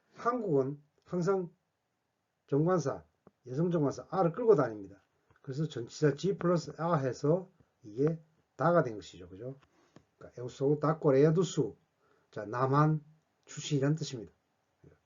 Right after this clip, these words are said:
북한은 뭘까요? 그러니까 남쪽의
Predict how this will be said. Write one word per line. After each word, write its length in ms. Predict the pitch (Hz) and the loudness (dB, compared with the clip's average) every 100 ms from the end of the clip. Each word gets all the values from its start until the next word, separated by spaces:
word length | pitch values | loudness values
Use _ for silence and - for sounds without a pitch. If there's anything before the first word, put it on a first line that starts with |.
| _ _ - | _ _ -12
북한은 340 | 147 175 247 220 | -2 2 4 6
뭘까요? 500 | 180 156 117 113 151 _ _ _ _ _ _ | 4 4 2 2 -4 _ _ _ _ _ _
그러니까 240 | 151 127 123 | -6 -2 4
남쪽의 580 | 147 214 214 254 247 | 6 8 8 6 2